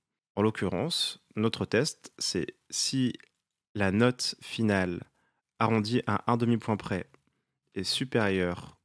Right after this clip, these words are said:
ou égale à dix, alors la personne a validé le module. Pour cela, je vais donc rajouter un point virgule et je vais donc compléter le champ valeur si vrai. Je vais donc écrire entre guillemets,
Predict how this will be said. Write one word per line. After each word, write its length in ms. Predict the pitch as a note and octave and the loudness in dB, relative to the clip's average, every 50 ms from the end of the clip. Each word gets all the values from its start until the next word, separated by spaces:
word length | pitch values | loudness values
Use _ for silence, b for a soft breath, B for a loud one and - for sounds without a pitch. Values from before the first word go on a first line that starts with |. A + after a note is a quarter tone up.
| - | -8
ou 120 | G#2+ G#2 G#2 | -2 0 0
égale 240 | G2+ F#2+ G#2 F#2+ F2+ | 2 2 2 0 0
à 100 | E2 D#2+ | -2 -4
dix, 460 | - A2 C#3 F3 - - - - - b b b b b b b b b _ _ _ _ _ _ _ _ _ _ _ _ _ _ b b b b b b b b b b | -4 -4 -4 -4 -4 -6 -6 -8 -10 b b b b b b b b b _ _ _ _ _ _ _ _ _ _ _ _ _ _ b b b b b b b b b b
alors 240 | - G#2+ G#2+ B2 C#3 | 2 4 4 4 4
la 120 | C3+ G#2+ | 2 2
personne 280 | - G#2 G2 - D3+ C3+ | 0 0 0 0 0 2
a 60 | G#2+ | 2
validé 300 | F#2 A2 A2 G#2+ A2 B2 | 2 2 2 2 2 0
le 60 | A2+ | 0
module. 320 | A2 G2 F2+ - - - - _ b b b b b b b b b b b | 0 -4 -4 -8 -10 -18 -18 _ b b b b b b b b b b b
Pour 140 | - A#2+ - | -4 -2 0
cela, 240 | - - B2+ A#2+ A#2 | 2 4 4 4 4
je 60 | A2 | 2
vais 60 | G#2+ | 0
donc 160 | G#2+ G2+ - | -2 -2 0
rajouter 260 | - A2 F#2+ - A#2+ | 0 0 0 2 0
un 80 | G#2+ F#2 | 0 0
point 160 | - - G#2+ | 0 -2 0
virgule 500 | G2+ G2 F#2 F2 F2 F#2 G#2 C#3+ E3+ - - | 0 0 -2 -2 -2 -4 -4 -4 -4 -4 -4
et 80 | - G#2 | -4 -4
je 60 | F#2+ | -2
vais 60 | G2+ | -2
donc 200 | G2 B2 C3+ C3+ | 0 -2 -2 -2
compléter 400 | - A#2+ - - G#2 G2+ - C3+ | -4 -6 -2 -2 -2 0 2 2
le 120 | C3+ A2+ F#2+ | 4 4 2
champ 320 | - - - C3 D3 - - | 2 2 2 2 0 0 -4
valeur 320 | - F#2+ G#2 G#2+ B2+ C3 - | -4 0 2 2 2 2 0
si 160 | - - G2+ | -4 -4 -4
vrai. 220 | G2 F#2 E2+ C2+ - _ _ _ _ _ _ _ b b b b b b b b | -6 -8 -8 -10 -12 _ _ _ _ _ _ _ b b b b b b b b
Je 100 | - - | -4 0
vais 60 | G2+ | 0
donc 140 | A2+ A#2+ B2+ | 2 2 2
écrire 340 | B2 A#2 - - G2 F2 E2+ - | 0 -2 -2 -4 -4 -4 -4 -4
entre 260 | - B2 - - A#2+ G#2+ | -4 -4 0 0 0 0
guillemets, 500 | G2 F#2 G2+ F#2+ F#2+ F#2+ A2 - - | 0 0 2 2 4 2 2 0 -2